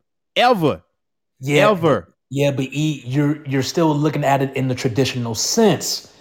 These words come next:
Speaker 1: But, uh,
Speaker 2: E,
Speaker 1: that's what I'm saying.
Speaker 2: E,
Speaker 1: What,
Speaker 2: E,
Speaker 1: what, what I'm
Speaker 2: E,
Speaker 1: saying.
Speaker 2: E, we, we had this talk now. We had the talk. Roman is a heel. Now, you know,
Speaker 1: We know. I
Speaker 2: he
Speaker 1: know.
Speaker 2: ain't, he ain't M J F.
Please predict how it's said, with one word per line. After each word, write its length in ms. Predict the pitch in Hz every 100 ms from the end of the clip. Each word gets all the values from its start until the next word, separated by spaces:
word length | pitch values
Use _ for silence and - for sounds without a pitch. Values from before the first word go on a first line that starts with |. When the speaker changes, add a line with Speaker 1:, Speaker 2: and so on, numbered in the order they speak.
| 131
Speaker 1:
But, 200 | 170 151
uh, 100 | 151
Speaker 2:
E, 40 | 160
Speaker 1:
that's 140 | 165
what 80 | 180
I'm 60 | 156
saying. 320 | 180 160 113
Speaker 2:
E, 40 |
Speaker 1:
What, 140 | 139 - _ _
Speaker 2:
E, 100 | 190
Speaker 1:
what, 120 | 190
what 100 | 156
I'm 80 | 165
Speaker 2:
E, 60 | 185
Speaker 1:
saying. 200 | 180 - _ _ _
Speaker 2:
E, 120 | 156 156
we, 100 | 143
we 120 | 147
had 180 | 160 165
this 100 | 165
talk 280 | - 233 226
now. 300 | 131 101 101 147
We 100 | 226
had 180 | 262
the 60 | 294
talk. 440 | - 220 131 - - _ _ _ _ _ _ 131
Roman 400 | 151 185 190 190
is 180 | 180 170
a 40 |
heel. 580 | 175 - 208 165 - - _ _ _
Now, 440 | - 120 123 131 - _
you 100 | 160
know, 60 | 156
Speaker 1:
We 120 | 330
know. 380 | 359 523 330 92 _ -
I 140 | 269
Speaker 2:
he 60 | 165
Speaker 1:
know. 80 | 175
Speaker 2:
ain't, 280 | 185 - _ _ _ _ _ _ _
he 180 | 175 180
ain't 240 | 180 180 156
M 140 | 165
J 220 | 127 160
F. 380 | 120 120 -